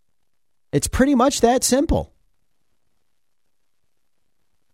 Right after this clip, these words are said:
And the president's right. The owners that put a stop to it will see their popularity rise.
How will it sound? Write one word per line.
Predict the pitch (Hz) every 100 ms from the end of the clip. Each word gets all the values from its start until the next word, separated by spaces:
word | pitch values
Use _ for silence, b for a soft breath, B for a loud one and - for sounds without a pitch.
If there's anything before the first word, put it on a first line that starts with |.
| _ _ _ _ _ _ _ _ _ _ _ _ -
And | 139
the | 156
president's | 156 156 165 214 -
right. | 285 427 330 - _ _ _ _ _ _ _ _ _ _ _ _ _ _ _ _ _ _ _ _ -
The | 135
owners | 147 160 180 180 156 -
that | 170 147 -
put | 165 -
a | 139
stop | - 170 202 -
to | 135
it | -
will | 156 139
see | -
their | 139 156
popularity | - 131 151 120 117 135
rise. | 165 208 220 95 78